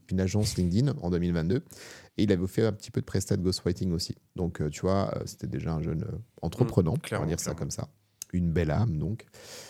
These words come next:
Speaker 1: Et si on recentre le sujet sur l'I A, euh, bah, Théo, en fait, il a développé, euh, pas mal de choses.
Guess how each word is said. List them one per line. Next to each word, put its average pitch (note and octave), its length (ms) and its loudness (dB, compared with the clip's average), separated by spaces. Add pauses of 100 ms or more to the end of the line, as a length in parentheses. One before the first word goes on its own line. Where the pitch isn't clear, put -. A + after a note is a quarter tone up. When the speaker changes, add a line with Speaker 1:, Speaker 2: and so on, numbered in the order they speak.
(220)
Speaker 1:
Et F2 180 4
si - 180 -2
on C#3+ 80 6
recentre C3 360 2
le B2 80 4
sujet A2 260 2
sur G#2 260 0
l'I G2 200 4
A, C#3+ 420 2
euh, F#2 420 2
bah, F2+ 160 0
Théo, A2 440 2
en F2+ 140 -2
fait, - 400 0
il - 100 -2
a E2 200 2
développé, D#2+ 600 0
euh, D#2+ 540 -6 (120)
pas - 100 2
mal F3 140 4
de F#2+ 100 2
choses. - 360 -2